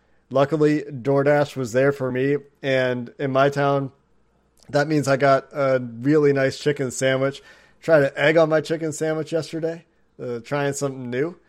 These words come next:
It was really nice. Put some hot sauce on it, put some cheese on it, some lettuce, tomato. And DoorDash has really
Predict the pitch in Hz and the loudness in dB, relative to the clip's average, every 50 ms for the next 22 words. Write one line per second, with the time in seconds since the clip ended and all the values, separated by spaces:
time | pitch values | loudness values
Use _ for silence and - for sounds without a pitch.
0 | _ _ _ _ _ - 127 120 113 117 135 139 131 127 120 117 123 147 156 151 | _ _ _ _ _ -12 -10 -10 -4 2 2 2 2 2 0 0 0 0 0 -2
1 | - - 127 - - 120 110 107 123 135 147 - - 143 139 139 135 - 139 139 | -4 -8 -8 -8 -8 -14 -8 -4 -2 0 0 0 -2 0 0 0 0 -2 -2 -2
2 | 139 139 135 - 127 123 - - 113 107 - - - 143 143 147 143 131 139 143 | 0 -2 -2 -4 -4 -8 -8 -10 -12 -14 -12 -8 -4 -2 -2 -2 -2 -2 -2 -2
3 | 139 143 143 143 143 - - 117 110 113 123 135 135 139 139 - 127 123 123 131 | -2 -2 -2 -4 -4 -6 -10 -10 -4 -2 -2 -2 -2 -4 -6 -8 -8 -4 -2 -2
4 | 135 139 139 135 135 - - - _ _ - 131 131 120 110 139 156 175 175 175 | 0 0 -2 -4 -4 -10 -20 -20 _ _ -8 -6 -6 -4 0 4 4 4 6 6
5 | 170 170 - - 160 160 156 151 139 127 127 151 196 220 190 165 156 143 139 127 | 4 4 2 2 4 4 4 4 0 -2 -2 0 0 0 0 0 -2 -2 -4 -6